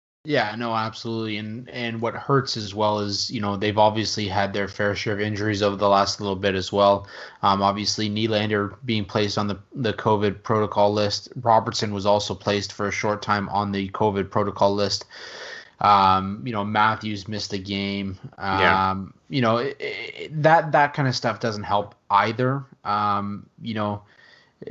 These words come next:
Speaker 1: I would say their biggest injury right now is, is their power play. Um,
Speaker 2: Mm-hmm.
Speaker 1: just not getting it done. And, and we saw it tonight,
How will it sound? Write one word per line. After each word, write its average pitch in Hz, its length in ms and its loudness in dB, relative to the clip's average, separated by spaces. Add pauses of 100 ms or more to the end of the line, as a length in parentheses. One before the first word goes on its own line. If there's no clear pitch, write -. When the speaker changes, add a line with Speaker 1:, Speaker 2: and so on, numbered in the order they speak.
(220)
Speaker 1:
I 110 140 4
would 107 160 -2
say 117 180 2
their 107 140 0
biggest 120 420 2
injury 117 380 0
right 110 260 0
now 110 320 2
is, 110 180 0
is 104 360 -6
their 101 160 -2
power 123 340 4
play. 90 260 -4 (320)
Um, 98 720 0 (100)
Speaker 2:
Mm-hmm. 95 420 -2 (280)
Speaker 1:
just 127 340 0
not 123 260 4
getting 110 220 2
it 98 120 -2
done. 104 240 2
And, 92 140 -4
and 104 400 -4
we 104 140 -4
saw 120 240 2
it 123 60 -2
tonight, 110 440 0